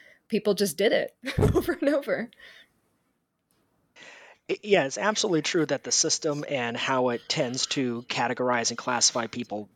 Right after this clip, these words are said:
Speaker 2: does change. And I, and I think, uh, that since Britney, many artists have come along who have been s-,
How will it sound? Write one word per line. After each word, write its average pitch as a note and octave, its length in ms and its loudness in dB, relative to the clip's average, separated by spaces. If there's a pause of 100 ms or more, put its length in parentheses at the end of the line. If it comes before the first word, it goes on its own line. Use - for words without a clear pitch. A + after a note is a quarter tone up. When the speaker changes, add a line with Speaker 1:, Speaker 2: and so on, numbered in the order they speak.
Speaker 2:
does A2 280 -4
change. F3 540 -2
And C3 100 -2
I, B2 60 -2
and D3 200 -4
I C3 120 -2
think, G#3 400 -4 (320)
uh, D3+ 160 2
that D3+ 160 0
since G#3+ 260 2
Britney, D#3+ 400 0
many C#3 280 0
artists C3+ 300 2
have B2 140 -2
come B2+ 140 -2
along A#2+ 380 0
who C3+ 140 -2
have A#2+ 120 -2
been A2+ 400 -4
s-, - 160 0